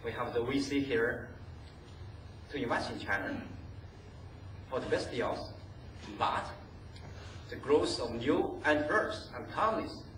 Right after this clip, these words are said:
is falling. And not only, you know, my Tsinghua alumni are setting their firms and raise money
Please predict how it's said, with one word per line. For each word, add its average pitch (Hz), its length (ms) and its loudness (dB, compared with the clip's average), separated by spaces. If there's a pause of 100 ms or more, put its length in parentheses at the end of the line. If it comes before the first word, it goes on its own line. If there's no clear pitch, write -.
is 139 260 -6 (180)
falling. 131 320 -2 (880)
And 120 120 2
not 156 160 6
only, 143 240 2
you 123 80 -4
know, 120 100 0
my 120 300 -2 (280)
Tsinghua 151 420 -2
alumni - 260 -4 (440)
are 107 160 -8
setting 143 300 0
their 113 300 0
firms 104 400 0 (520)
and 151 140 -4
raise 143 260 0
money 127 300 0